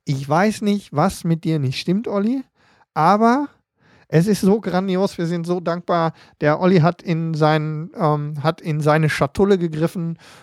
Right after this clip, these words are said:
und uns wieder, ähm, bei Euphonic mit, ähm, mit Credits unterstützt, dass es nur so raucht. Wir werden, ähm, bis, ähm,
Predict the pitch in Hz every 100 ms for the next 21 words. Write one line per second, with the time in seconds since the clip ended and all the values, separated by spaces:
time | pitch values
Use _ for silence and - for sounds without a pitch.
0 | _ 147 147 165 139 160 160 151 147 156
1 | 151 143 143 139 139 139 143 - 165 160
2 | - 190 151 143 - 151 139 139 139 151
3 | 151 - 151 156 156 156 151 147 - 151
4 | - 143 135 147 165 143 143 135 131 170
5 | - - - - _ 139 139 156 151 147
6 | 139 139 151 151 143 156 170 - - 156
7 | 143 143 143 139